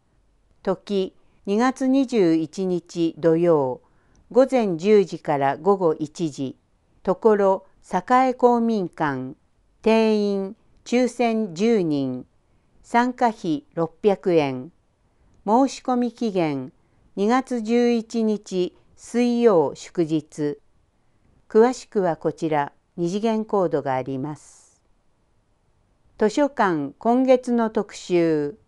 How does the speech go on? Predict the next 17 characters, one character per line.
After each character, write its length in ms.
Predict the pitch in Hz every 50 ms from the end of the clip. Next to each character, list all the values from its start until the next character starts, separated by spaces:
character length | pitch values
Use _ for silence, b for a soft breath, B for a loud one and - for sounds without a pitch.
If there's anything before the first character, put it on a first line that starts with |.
| _ _ _ _ _ _ _ _ _ _ -
町 320 | 180 175 180 - - 226
山、 480 | 220 208 202 196 190 185 175 175 175 - _ _ _ _ _ _ _ _ _ -
電 400 | 170 202 208 214 214 208 202 196
話 280 | 190 185 185 190 b b b b b b
三 400 | - - - 214 226 240 240 233
二 260 | 233 233 233 226 220 214
の 300 | 214 214 202 202 196 - -
零 280 | 180 214 233 254 269
六 360 | 269 269 254 - - 196 160 147
五 280 | - 165 165 170 165
七。 460 | 165 165 160 156 147 139 131 127 - - _ _ _ _ _ _ _ _ _ _ _ _ _ _ _ _ _ _ _ _ _ -
と 140 | - 190 185
こ 200 | - 226 214 202
ろ、 300 | 196 185 180 185 - - _ _ _ _ _ _
図 120 | - 208 190
書 180 | - 294 277
館、 440 | 254 - 233 196 180 160 147 135 147